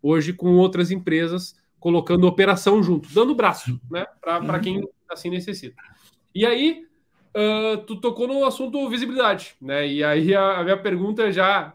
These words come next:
Speaker 1: que eu já antecipei, é sobre como tornar visível, ou como é que tu enxerga as melhores alternativas de tornar isso visível, dado a complexidade que tu tem, né, de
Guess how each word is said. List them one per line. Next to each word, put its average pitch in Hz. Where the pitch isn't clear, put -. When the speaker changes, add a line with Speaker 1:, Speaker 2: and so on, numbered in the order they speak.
Speaker 1:
que 160
eu 165
já 160
antecipei, 180
é 240
sobre 233
como 311
tornar 175
visível, 151
ou 156
como 180
é 220
que 233
tu 269
enxerga 175
as 156
melhores 175
alternativas 180
de 170
tornar 190
isso 190
visível, 170
dado 226
a 233
complexidade 285
que 269
tu 220
tem, 226
né, 214
de 185